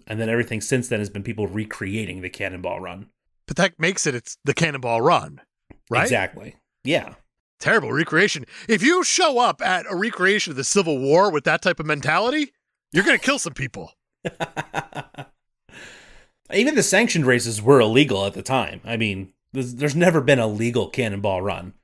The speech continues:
Speaker 2: And it was just, like, recently happened again. Someone did it, right?
Speaker 1: Yeah, somebody just set a new record,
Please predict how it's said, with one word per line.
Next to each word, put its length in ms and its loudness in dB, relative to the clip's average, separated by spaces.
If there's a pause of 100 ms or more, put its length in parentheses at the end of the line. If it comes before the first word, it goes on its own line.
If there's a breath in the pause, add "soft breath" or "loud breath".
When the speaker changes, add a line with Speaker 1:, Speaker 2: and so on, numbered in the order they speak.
(440)
Speaker 2:
And 100 0
it 60 0
was 140 -4
just, 400 0 (160)
like, 240 2
recently 360 0
happened 320 -4
again. 200 -10
Someone 260 -6
did 160 -6
it, 100 -14 (120)
right? 260 0 (460)
Speaker 1:
Yeah, 240 4
somebody 260 0
just 220 -4
set 120 4
a 60 4
new 240 0
record, 560 -2